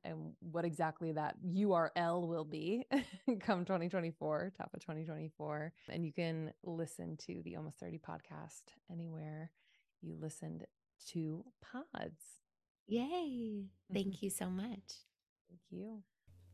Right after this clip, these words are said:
Speaker 2: Thanks so much for listening to the Center in the City podcast. I welcome you to let all of this goodness just settle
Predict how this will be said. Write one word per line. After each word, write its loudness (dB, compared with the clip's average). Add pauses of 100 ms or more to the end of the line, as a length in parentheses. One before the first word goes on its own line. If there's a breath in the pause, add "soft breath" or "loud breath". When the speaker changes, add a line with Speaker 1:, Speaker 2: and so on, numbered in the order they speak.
(240)
Speaker 2:
Thanks 4
so 4
much 2
for 0
listening 2
to -2
the 2
Center 0
in 0
the 0
City 0
podcast. -2 (760 loud breath)
I 6
welcome 4
you 4
to -2
let 0 (100)
all 2
of -2
this -4 (380)
goodness 2
just 0
settle 2